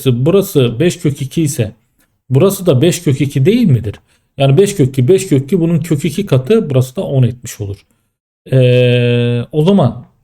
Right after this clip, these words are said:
bakın bu beş kök iki işimize yarayacak. Niye? Şurası merkezdi. Burada çembere değen A noktası. Burası beş kök iki. Peki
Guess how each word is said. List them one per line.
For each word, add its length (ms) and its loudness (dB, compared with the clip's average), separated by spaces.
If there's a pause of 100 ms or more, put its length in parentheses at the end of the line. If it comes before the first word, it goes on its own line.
(140)
bakın 420 0
bu 300 0
beş 300 2
kök 200 -2
iki 200 -6
işimize 360 0
yarayacak. 420 -2
Niye? 400 0 (380)
Şurası 440 0
merkezdi. 800 0 (100)
Burada 680 0
çembere 520 2
değen 300 2
A 200 2
noktası. 440 -2
Burası 540 -2 (320)
beş 200 2
kök 220 -8
iki. 260 -14 (380)
Peki 380 -2